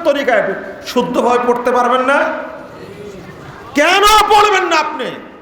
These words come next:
এটা আমার প্রশ্ন, বাধাটা কোথায়? ইসলামিক ফাউন্ডেশন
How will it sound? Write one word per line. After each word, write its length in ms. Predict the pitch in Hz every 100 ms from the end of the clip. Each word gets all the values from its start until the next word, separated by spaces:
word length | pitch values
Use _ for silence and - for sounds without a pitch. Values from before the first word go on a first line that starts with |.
| - - - -
এটা 180 | 233 320
আমার 400 | 339 381 403 403 - - - - -
প্রশ্ন, 500 | 381 - - 262 - - - - - - - -
বাধাটা 600 | 123 220 349 311 403 415
কোথায়? 440 | 381 359 - 220 135 - - - - - - - - - - - - - - - - - - - 101 101 104 - - - - - - - -
ইসলামিক 500 | 170 - 185 202 202 202
ফাউন্ডেশন 800 | 185 214 214 220 214 220 226